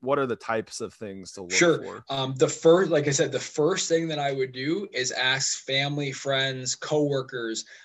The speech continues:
Speaker 2: um, people that you are close to that can get a, you know, a, give you a, a real third party working experience. "Hey, I,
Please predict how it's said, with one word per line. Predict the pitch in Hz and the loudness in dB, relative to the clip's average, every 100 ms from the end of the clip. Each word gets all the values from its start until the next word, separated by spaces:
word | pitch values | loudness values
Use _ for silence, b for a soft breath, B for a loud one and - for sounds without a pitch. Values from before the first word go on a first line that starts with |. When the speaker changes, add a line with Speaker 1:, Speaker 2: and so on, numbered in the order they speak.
| - | -8
Speaker 2:
um, | 117 107 | -8 -4
people | 160 151 165 | -4 2 4
that | 143 131 | 4 2
you | 135 | 0
are | 113 | -2
close | - 123 127 - | -2 -2 0 -2
to | 151 147 | 0 2
that | 127 | 0
can | - 127 | -2 -6
get | 127 127 | 0 0
a, | 123 123 | 0 -2
you | 113 104 117 | -2 -4 -8
know, | 104 - | -6 -4
a, | - | 2
give | 151 156 | 2 6
you | 156 | 6
a, | 123 | 4
a | 101 107 117 117 | 0 -2 -2 2
real | 131 151 | 6 6
third | 147 - 139 139 | 6 2 2 2
party | - 127 131 131 | -2 -2 0 -2
working | 110 113 - 135 | -2 -6 -4 -6
experience. | 113 - 113 110 131 131 | -6 -6 -2 0 0 0
"Hey, | 120 117 | -2 0
I, | 110 113 | 0 0